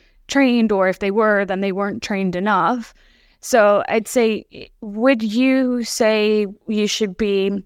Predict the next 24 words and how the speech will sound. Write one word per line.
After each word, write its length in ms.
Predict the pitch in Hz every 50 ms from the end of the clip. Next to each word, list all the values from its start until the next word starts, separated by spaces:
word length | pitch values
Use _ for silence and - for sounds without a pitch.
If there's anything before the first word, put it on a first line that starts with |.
| _ _
approaching 640 | 202 196 - - - 214 208 220 214 - 220 208 202 185
how 400 | 175 - - 202 196 196 196 202
you 280 | 190 180 180 202 196
apply 580 | 170 - - - - - 190 156 165 185 196 208
the 120 | 190 220
evidence 600 | - 214 214 220 233 220 226 233 233 226 - - - _ _ _ _ _ _ _ _
in 120 | - 202
a 60 | 190 190
different 500 | - _ - 220 - - - 208 - -
way 500 | 185 185 170 175 190 214 240 262 262 - - _ _ _
if 260 | - 202 190 - -
you're 640 | 185 185 190 196 196 196 190 185 185 185 185 190 190 - _ _ _ _ _ _
coaching 580 | - - 208 185 - - - 202 196 196 190 -
untrained 760 | - - 190 185 185 185 175 - 208 190 185 185 185 190 185
or, 220 | 185 180 175 175 -
or 140 | - 180 180
newer 760 | 180 180 190 190 190 196 196 185 190 190 190 190 196 202 - _ 202 - - _ _ _ -
lifters 580 | 202 202 190 - - - 214 214 220 226 226 220
as 140 | 185 175 190
opposed 520 | 175 - - 180 165 175 175 - - - -
to 400 | 190 180 175 175 175 175 196 - _ _ _ _ -
advanced 600 | 196 185 175 185 170 165 180 185 175 - - -
trainees? 680 | - - 190 185 175 175 175 185 208 240 262 269 240 214
And 200 | 185 175 180